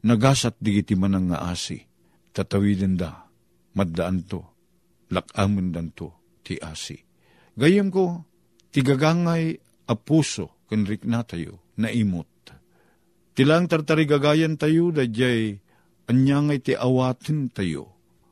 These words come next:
anyangay ti maganab kukunak, anyangay ti sukat na daytoy ited ko. Dayta ti gagangay a panagbiag ken kapanunutan ti maysa nga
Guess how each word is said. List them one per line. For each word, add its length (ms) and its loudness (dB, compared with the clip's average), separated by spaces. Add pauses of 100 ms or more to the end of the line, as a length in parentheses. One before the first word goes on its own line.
(220)
anyangay 560 4
ti 160 0
maganab 880 2
kukunak, 640 -6 (880)
anyangay 480 4
ti 160 -2
sukat 480 0
na 240 2
daytoy 400 -2
ited 320 -8
ko. 320 -16 (480)
Dayta 400 4
ti 160 -2
gagangay 880 0 (540)
a 80 -2
panagbiag 800 0
ken 240 -2
kapanunutan 720 -2
ti 160 -4
maysa 320 -4
nga 80 -4